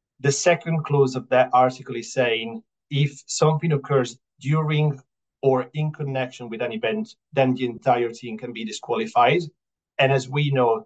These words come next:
the doping test did not, um, uh, happen during the event. Now, I don't know whether we can go as far as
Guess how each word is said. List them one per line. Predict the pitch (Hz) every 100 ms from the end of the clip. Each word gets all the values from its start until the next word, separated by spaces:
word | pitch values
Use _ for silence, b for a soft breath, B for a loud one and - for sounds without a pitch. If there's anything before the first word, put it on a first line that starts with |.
| -
the | 123
doping | 127 131 131 120
test | 123 117 110 - _ -
did | 127 131
not, | 131 127 123 120 - _
um, | 120 117 110 107 110 107 104 _ -
uh, | 117 110 101 101 101 101 _ -
happen | - 120 113 110 104 _
during | 143 135 120
the | 110
event. | 110 107 220 - _ _ _ _ _ -
Now, | 135 151 147
I | 143
don't | 165 170 165
know | 165
whether | 165 147 135 135 131
we | 123 131
can | 131 127
go | 135
as | 131 127
far | - 135 127
as | 120 113 110